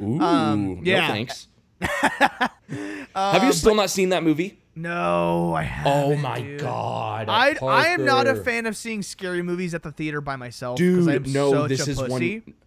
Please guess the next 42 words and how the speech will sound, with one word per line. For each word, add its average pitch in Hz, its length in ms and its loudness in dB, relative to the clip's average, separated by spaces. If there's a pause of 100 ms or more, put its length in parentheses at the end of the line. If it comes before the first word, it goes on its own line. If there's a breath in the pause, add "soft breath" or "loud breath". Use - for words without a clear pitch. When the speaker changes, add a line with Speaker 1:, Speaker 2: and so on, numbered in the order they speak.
(380 soft breath)
Speaker 1:
No, 127 200 -6
oh, 143 140 4
well, 147 160 4
okay, 139 180 -4
I 92 120 -4
s-, 131 200 -6
okay, 110 400 -6
by 113 140 -6
yourself, 101 380 -8
I, 85 140 -14
I 90 160 -14
understand. 82 380 -14
I - 40 -12
Speaker 2:
You 113 60 -6
Speaker 1:
saw 190 60 -4
Speaker 2:
know 208 80 0
what 220 60 2
I - 20 -2
Speaker 1:
it 220 60 0
with, 214 40 -2
Speaker 2:
mean? 214 160 -2
Speaker 1:
I 220 40 -6
took 123 120 -6
my 107 80 -6
little 101 220 -4
sister 104 320 -6
to 104 100 -4
go 110 120 -2
see 110 240 -4
it. 110 220 -4 (140)
Speaker 2:
Yeah, 254 480 -2
and 156 180 -4
I'm 247 60 -2
trying 302 220 0
to 311 60 2
Speaker 1:
And 302 60 -6
Speaker 2:
convince, 254 480 -6
I 240 80 -2
don't 285 180 -2
know 226 220 -2
anybody, 214 440 -4
like, 185 260 -10